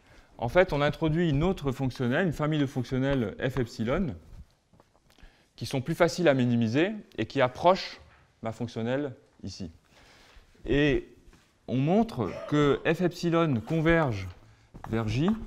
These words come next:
en un certain sens, au sens de la gamma convergence. Donc c'est gamma convergence. Donc la gamma convergence, c'est une sorte de convergence sur les fonctionnelles,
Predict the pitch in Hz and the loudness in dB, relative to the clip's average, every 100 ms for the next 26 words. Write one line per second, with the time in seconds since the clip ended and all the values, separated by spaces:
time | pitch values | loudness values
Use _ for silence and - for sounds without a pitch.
0 | - - - 117 117 131 - 110 107 156 | -16 -16 -6 -4 -2 -6 -6 -6 -4 -6
1 | 202 - - 107 165 147 120 113 131 143 | -6 -10 -12 -6 -4 2 2 4 2 2
2 | 139 131 123 104 95 - - - - _ | -2 -2 -2 -4 -14 -18 -20 -20 -20 _
3 | _ _ _ 101 98 104 - - - - | _ _ _ -14 -12 -12 -14 -20 -20 -18
4 | 127 104 110 110 98 95 92 143 185 - | -10 -6 -6 -6 -6 -6 -8 -8 -10 -18
5 | _ - - - - - - - - - | _ -14 -14 -14 -14 -14 -14 -20 -20 -20
6 | _ - - - - - - - - - | _ -20 -20 -20 -20 -20 -20 -20 -20 -8
7 | 117 120 170 175 170 165 151 139 131 175 | -4 2 4 4 6 4 4 2 4 2
8 | 214 - 143 139 135 123 - 143 131 127 | 0 0 0 2 0 0 2 2 2 2
9 | 151 151 147 156 - 170 156 135 139 - | 4 4 4 0 0 2 2 2 -4 -2
10 | 123 139 202 | 0 2 0